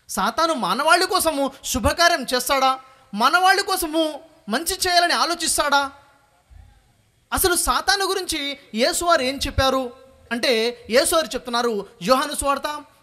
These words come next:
ఎనిమిదో అధ్యాయము నలభై నాలుగో వాక్యాన్ని మనం పరిశీలించినట్లయితే, సాతాను గురించి చెప్తున్నాడు, "వాడు ఆది నుండి నరహంతకుడై ఉన్నాడు,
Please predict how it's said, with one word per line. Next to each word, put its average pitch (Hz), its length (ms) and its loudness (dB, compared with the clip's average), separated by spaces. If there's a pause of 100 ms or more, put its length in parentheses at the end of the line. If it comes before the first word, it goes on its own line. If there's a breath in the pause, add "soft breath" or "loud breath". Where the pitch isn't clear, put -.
(100)
ఎనిమిదో 311 300 -2
అధ్యాయము 294 600 -2 (200 soft breath)
నలభై 294 420 0
నాలుగో 302 400 -2
వాక్యాన్ని 254 400 -2
మనం 226 120 -8
పరిశీలించినట్లయితే, 220 1000 -6 (1700 soft breath)
సాతాను 330 420 2
గురించి 349 180 -6
చెప్తున్నాడు, 320 440 -2 (220)
"వాడు 349 480 4 (100)
ఆది 339 360 0
నుండి 370 400 2
నరహంతకుడై 349 880 2
ఉన్నాడు, 359 800 4